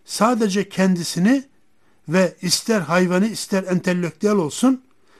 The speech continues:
kendi çıkarlarını düşünen bencil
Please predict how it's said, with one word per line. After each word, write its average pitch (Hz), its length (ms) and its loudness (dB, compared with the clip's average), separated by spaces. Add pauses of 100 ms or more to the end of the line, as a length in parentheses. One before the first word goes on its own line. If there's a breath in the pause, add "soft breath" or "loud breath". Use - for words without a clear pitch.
(180)
kendi 202 480 2
çıkarlarını 180 640 0
düşünen 202 420 0 (480 soft breath)
bencil 180 600 4